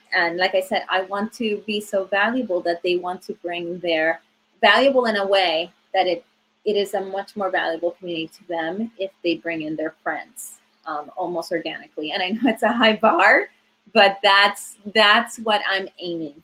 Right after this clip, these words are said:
for. Um, and we'll see, you know, we'll see how it goes. And if everyone, you know, is curious, thank you for putting our landing page.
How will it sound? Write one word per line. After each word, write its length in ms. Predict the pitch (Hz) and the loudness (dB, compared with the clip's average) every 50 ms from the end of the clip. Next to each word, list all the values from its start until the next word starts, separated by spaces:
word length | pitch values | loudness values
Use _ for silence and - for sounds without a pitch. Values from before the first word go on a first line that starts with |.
| _ _ | _ _
for. 320 | - 170 - - - - - _ _ _ _ _ _ _ _ _ - | -4 -4 -4 -4 -8 -10 -14 _ _ _ _ _ _ _ _ _ -4
Um, 400 | 185 170 151 147 151 156 165 - _ _ | -2 -2 -2 -4 -8 -12 -12 -14 _ _
and 260 | 180 170 160 165 156 - _ | -6 -6 -6 -6 -10 -14 _
we'll 180 | 185 180 175 175 | -6 -4 -4 -4
see, 380 | - - - 185 185 180 180 _ _ _ _ _ _ _ _ | -4 -10 -10 -8 -8 -8 -10 _ _ _ _ _ _ _ _
you 100 | - 226 | -6 -6
know, 120 | 170 165 - _ _ | -6 -6 -10 _ _
we'll 80 | - | -16
see 160 | - - - 170 | -14 -14 -18 -18
how 160 | 190 196 196 | -14 -14 -14
it 80 | 196 - - | -14 -10 -8
goes. 300 | 285 359 349 254 - - _ | -6 -4 -4 -4 -6 -8 _
And 120 | 208 196 196 | -10 -8 -8
if 140 | - 226 - _ | -8 -8 -8 _
everyone, 640 | - 220 214 220 240 247 233 247 247 247 247 254 247 - _ _ | -2 -2 0 0 -2 -4 -2 -2 -2 0 0 -2 -4 -6 _ _
you 80 | - 233 | -6 -6
know, 240 | 214 170 170 165 - _ | -4 -4 -6 -8 -12 _
is 140 | - - - | -18 -20 -20
curious, 480 | _ _ - 302 269 262 262 254 254 254 | _ _ -4 -2 0 2 4 2 2 0
thank 240 | - 233 233 226 247 | -2 -4 -4 -4 -6
you 60 | 262 | -6
for 180 | - 262 226 - _ _ _ _ _ | -6 -6 -6 -6 _ _ _ _ _
putting 300 | 247 220 220 214 214 208 | -2 -2 -2 -2 -2 0
our 280 | 202 196 196 196 - | 0 0 0 0 0
landing 420 | - 202 190 196 208 214 214 220 226 | -2 -2 0 0 0 -2 -2 -2 -2
page. 340 | 226 240 220 208 220 220 | -4 -6 -4 -4 -6 -6